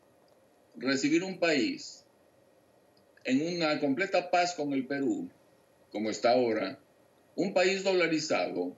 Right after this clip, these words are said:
un país con el petróleo muy por encima de los nueve dólares que me tocó a mí de promedio, un país que tenía la crisis del niño, que estaba totalmente destrozado por el niño.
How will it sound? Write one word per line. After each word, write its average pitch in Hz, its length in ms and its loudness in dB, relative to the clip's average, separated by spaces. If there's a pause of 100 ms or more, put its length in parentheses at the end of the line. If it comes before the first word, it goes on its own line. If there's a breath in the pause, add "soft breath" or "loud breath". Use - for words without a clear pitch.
(720 soft breath)
un 170 180 0
país 190 240 4
con 175 140 -4
el 156 200 2
petróleo 185 880 2 (100)
muy 180 260 0
por 170 160 4
encima 175 460 2
de 160 100 4
los 123 220 2
nueve 156 320 4
dólares 160 440 2
que 143 80 -4
me 127 120 0
tocó 127 240 -2
a 139 40 0
mí 147 120 -2
de 143 100 2
promedio, - 720 -4 (880 soft breath)
un 185 200 0
país 190 320 4
que 170 140 2
tenía 151 380 2
la 156 180 2
crisis 170 380 2
del 147 180 -2
niño, 147 380 -4
que 104 80 -8
estaba 139 260 2
totalmente 143 540 0
destrozado 127 680 0
por 135 140 0
el 120 140 0
niño. 92 400 -6